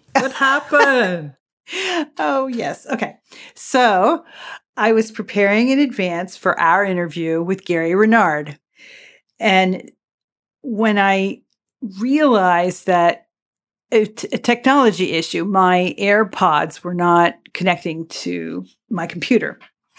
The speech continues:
Speaker 2: And before I even knew what happened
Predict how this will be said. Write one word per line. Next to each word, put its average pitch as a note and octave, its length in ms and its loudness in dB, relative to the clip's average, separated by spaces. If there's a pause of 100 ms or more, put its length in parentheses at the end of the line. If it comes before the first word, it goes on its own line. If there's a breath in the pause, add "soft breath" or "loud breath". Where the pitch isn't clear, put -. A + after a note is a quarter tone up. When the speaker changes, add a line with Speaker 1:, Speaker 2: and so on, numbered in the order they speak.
(840 loud breath)
Speaker 2:
And G#3+ 480 2 (800)
before C4 540 0
I C4 380 0
even F#3 480 2
knew G#3+ 260 4
what G#3 220 2
happened - 760 -2